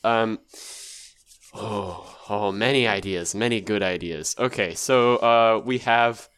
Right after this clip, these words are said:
trying to bring in, uh, I, I think maybe if a way I could channel comedy into a solo podcast is by,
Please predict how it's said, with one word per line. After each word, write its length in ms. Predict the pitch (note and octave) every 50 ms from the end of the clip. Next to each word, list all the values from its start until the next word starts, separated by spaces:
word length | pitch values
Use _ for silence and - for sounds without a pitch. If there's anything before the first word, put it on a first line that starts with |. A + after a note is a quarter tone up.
| _ _ _
trying 220 | - - B2+ B2+
to 60 | B2+ A#2
bring 260 | G#2+ B2+ B2+ B2+ B2
in, 220 | A#2+ A#2+ A#2 A#2
uh, 240 | G#2+ G#2+ G2+ G#2 G2 - - _ _ _ _ _ _ _ _ _ _ _ _ _ _ _ _ _ _ _ _ _ _ _ _ -
I, 100 | A2 -
I 80 | -
think 240 | A2 - E3+ F3 E3+
maybe 360 | D3 C#3 C3 C3+ C3+ C#3 C3+ B2 -
if 340 | A#2+ A2 - - - - - _ _ -
a 80 | A2+
way 200 | A2 A2+ A#2 B2
I 100 | A#2 A#2
could 240 | A#2 - B2+ G2+ F2+ _ _ _ _ _ _ _ _ _ _ _ -
channel 360 | - - B2+ A#2+ A#2+ A#2+ A2+
comedy 580 | A2 - - G#2 G#2 G2+ G#2+ A2 A2 A2 A2 -
into 220 | G#2+ G2+ - G#2 F#2+
a 60 | F2+
solo 360 | - - A2+ G#2 G#2 G#2 G#2
podcast 540 | - - G2 G2 - - G2 F#2+ F2+ - -
is 120 | G#2+ G2+
by, 180 | - G#2+ G2